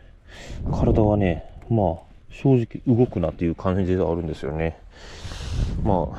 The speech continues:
趣味でね、野球とかしてますけれども、その動く、体の動く感じもね、まあ、なんだろう、学生の頃を除いた二十代の頃よりは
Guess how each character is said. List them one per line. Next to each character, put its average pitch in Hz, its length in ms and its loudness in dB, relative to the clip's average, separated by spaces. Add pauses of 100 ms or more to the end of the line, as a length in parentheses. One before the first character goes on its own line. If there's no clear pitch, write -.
(140)
趣 - 240 -4
味 101 140 2
で 90 120 2
ね、 92 120 2
野 90 120 2
球 98 220 0
と - 100 -6
か - 280 -2
し - 100 -14
て 92 80 -4
ま 92 100 0
す - 80 -12
け 76 100 -2
れ 76 80 -2
ど 78 80 -2
も、 82 280 0 (1040)
そ - 140 -6
の 98 200 0
動 113 240 4
く、 - 40 -12 (280)
体 104 280 2
の 101 180 -2
動 110 200 2
く - 120 -6
感 101 140 -2
じ 92 80 -2
も 85 120 2
ね、 85 240 -2 (520)
ま 98 280 0 (960)
あ、 113 40 2
な 107 60 4
ん 95 40 2
だ 85 80 0
ろ - 60 -2
う、 80 40 -4
学 101 220 2
生 117 180 2
の 110 80 2
頃 110 220 4
を 110 40 4
除 107 240 2
い 113 60 0
た 110 120 2
二 98 180 2
十 104 160 2
代 101 120 4
の 101 100 0
頃 113 200 2
よ 131 80 6
り 127 80 2
は 85 200 0